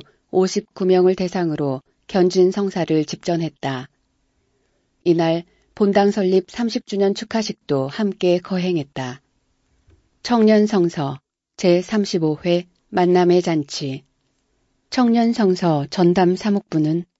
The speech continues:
전담 김용우 신부, 팔월 이십칠 일 주일 성남동 성당에서 제삼십오 회 만남의 잔치를 개최했다. 총대리 한정현 주교의 주례로 거행된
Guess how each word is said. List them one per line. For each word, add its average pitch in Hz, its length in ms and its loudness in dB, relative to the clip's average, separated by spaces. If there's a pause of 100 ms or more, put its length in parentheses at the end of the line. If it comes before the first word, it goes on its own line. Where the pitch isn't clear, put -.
(220)
전담 165 480 -2 (300)
김용우 185 680 0
신부, 147 460 -8 (500)
팔월 185 340 4
이십칠 175 400 -4
일 175 120 4
주일 147 440 -2 (480)
성남동 196 580 0
성당에서 180 760 -4 (300)
제삼십오 190 880 0
회 135 240 -4 (400)
만남의 180 460 2
잔치를 165 500 0
개최했다. 147 840 -6 (840)
총대리 190 720 0 (200)
한정현 208 640 0
주교의 190 460 0
주례로 165 640 -2
거행된 165 640 0